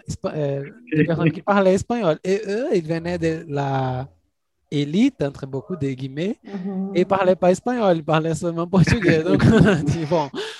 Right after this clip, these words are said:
Speaker 1: on est
Speaker 2: C'est
Speaker 1: de la
Speaker 2: ça.
Speaker 1: banlieue, mais on parle des langues étrangères, hein, excusez-moi.
Speaker 3: <laughs>
Speaker 2: Ouais, mais, ouais, j'ai, j'ai vécu ça, c'est sûr, parce que, euh, en lycée, euh,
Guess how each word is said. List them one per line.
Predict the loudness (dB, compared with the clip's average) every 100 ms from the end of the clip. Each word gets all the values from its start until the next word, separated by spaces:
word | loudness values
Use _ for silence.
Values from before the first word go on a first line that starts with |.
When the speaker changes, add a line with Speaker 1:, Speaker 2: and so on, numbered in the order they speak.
| -18 -6
Speaker 1:
on | -2
est | 2
Speaker 2:
C'est | 4
Speaker 1:
de |
la | 4
Speaker 2:
ça. | 4
Speaker 1:
banlieue, | 6 8 6 4
mais | 2
on | 0
parle | 2 2 2
des | 0
langues | 0 -2
étrangères, | -2 -4 -2 0 2 0
hein, | -2
excusez-moi. | -4 -4 0 0 2 2
Speaker 3:
<laughs> | 6 6 8 8 10 8 6 4 6 6 6 4 4 2 -2 -2 -2 -4 -2 4
Speaker 2:
Ouais, | 6 8
mais, | 6 6 4 0 -6 _ 0
ouais, | 2 4
j'ai, | 4 2
j'ai | 2
vécu | 4 2 2 -2 -2
ça, | 2 4 2
c'est | 0 -2
sûr, | -4 -4 -4 -6 _
parce | -10 -8
que, | -4
euh, | 0 2 2 -2 -4
en | -4
lycée, | -2 -4 0 2 2 0 -6 -10
euh, | -8 -8